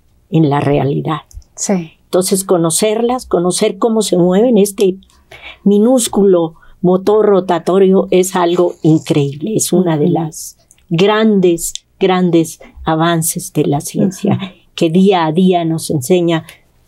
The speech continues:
Speaker 1: todas estas cosas nuevas que obviamente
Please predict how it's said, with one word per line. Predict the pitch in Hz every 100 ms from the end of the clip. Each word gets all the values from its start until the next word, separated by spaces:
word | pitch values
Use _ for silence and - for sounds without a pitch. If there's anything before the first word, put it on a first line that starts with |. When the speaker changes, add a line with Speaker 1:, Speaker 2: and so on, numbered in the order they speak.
| _
Speaker 1:
todas | - 196 185 175 180
estas | - 165 -
cosas | - 160 - 165 -
nuevas | 175 202 196 208 226 - _ _ -
que | - 240
obviamente | 190 214 220 156 160 208 175